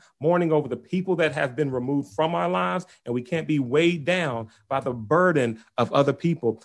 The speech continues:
We've gotta, we've gotta bear those weights for others, and we've gotta, we've gotta bear one another, bear one another's burdens, but we've gotta take those to Jesus. He says,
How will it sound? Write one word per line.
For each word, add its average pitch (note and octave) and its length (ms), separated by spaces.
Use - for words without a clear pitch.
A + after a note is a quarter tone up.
We've C3+ 140
gotta, C3+ 240
we've C#3 200
gotta B2 360
bear D3+ 340
those F#3 260
weights F#3+ 300
for - 160
others, F#3+ 300
and C3+ 100
we've C3 120
gotta, B2+ 320
we've B2+ 160
gotta A#2 200
bear D3+ 320
one E3 220
another, F3 320
bear D3+ 400
one F3+ 160
another's F3 340
burdens, F3+ 480
but B2+ 60
we've B2+ 100
gotta C3 220
take D#3 340
those E3 240
to - 80
Jesus. C3+ 380
He C3+ 40
says, A2+ 280